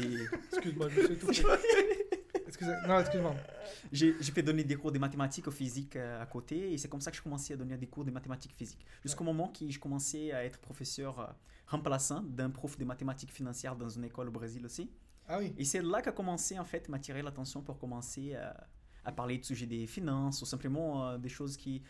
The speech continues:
Speaker 1: il fallait me préparer pour préparer les gens, bien sûr. Et c'est là que j'étais, en fait, j'étais plus attaché au sujet des finances. Mais à la fin, j'ai fait un cours d'ingénieur. Euh, je me suis dit, euh, je vais, je vais devenir ingénieur, je vais pas bosser comme ça, comme professeur, et cetera.
Speaker 2: Ouais.
Speaker 1: Au fur et à mesure que le temps est passé, j'ai vu que ça me plaisait beaucoup.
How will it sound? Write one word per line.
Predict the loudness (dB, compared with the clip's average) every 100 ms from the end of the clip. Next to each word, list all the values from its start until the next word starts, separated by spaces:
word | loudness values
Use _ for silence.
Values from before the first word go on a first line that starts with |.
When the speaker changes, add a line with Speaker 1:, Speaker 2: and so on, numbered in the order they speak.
| -12
Speaker 1:
il | -2
fallait | 0 2
me |
préparer | 0 -2 0 2 0
pour | -4
préparer | -8 -4 -2 0
les | 0
gens, | -2 -2
bien | -2
sûr. | -2 -4 -8 -10 -8
Et |
c'est | -2
là | -2
que | -2
j'étais, | -8 -8 -8
en | -6
fait, | -6 -6
j'étais | -6 -10
plus | -10 -8
attaché | -8 -8 -8 -6
au | -6
sujet | -6 -6 -6
des | -6
finances. | -6 -6 -6 -10 -14 -16 -16 -12
Mais | -4 -2 0
à | 0
la | -2
fin, | -2 -6
j'ai | -6 -6
fait | -6 -4
un | -4
cours | -6 -6
d'ingénieur. | -6 -4 -4 -4 -4 -8 -14 -14
Euh, | -14 -12 -12 -12 -12
je | -10
me | -10
suis | -10
dit, | -6 -6
euh, | -6 -10 -16 -14
je | -12
vais, | -8 -8
je | -8
vais | -8
devenir | -6 -6
ingénieur, | -6 -4 -4 -2 -4
je | -6
vais | -8
pas | -8
bosser | -8 -8
comme | -12
ça, | -10 -10
comme | -10
professeur, | -12 -14 -12 -12 -12
et | -12
cetera. | -14 -14 -14 -16 -18 -12
Speaker 2:
Ouais. | -10 -10 -16 -20 -12
Speaker 1:
Au | -8
fur | -2
et |
à | 2
mesure | 2 0
que | -2
le | -4 -4 -2 -2
temps | -4 -4 -4
est |
passé, | -2 -4 -4 -4 -4
j'ai | -4
vu | -6 -8 -10
que | -8 -8
ça | -8 -8
me | -6
plaisait | -6 -6
beaucoup. | -8 -8 -6 -8